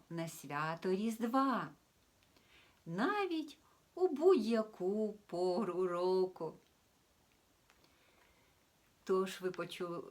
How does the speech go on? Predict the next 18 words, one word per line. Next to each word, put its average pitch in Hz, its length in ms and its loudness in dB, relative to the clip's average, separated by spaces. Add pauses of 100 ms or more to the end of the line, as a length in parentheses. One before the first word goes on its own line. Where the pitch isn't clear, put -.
(160)
почули 185 600 -2
сьогодні 160 600 -6
таку 160 460 -12 (480)
дуже 156 680 -6 (1080)
н-, 196 220 -2 (220)
незвичну 196 1400 -2 (140)
казочку 220 960 -4 (880)
і 269 140 2
повинні 349 640 2
були 302 380 0
зрозуміти, 277 1120 6 (200)
що - 260 -8 (100)
кожен 277 600 2
має 247 440 4
право 202 760 0 (340)
на 180 280 -2
своє 160 760 -4
Різдво. 151 920 -6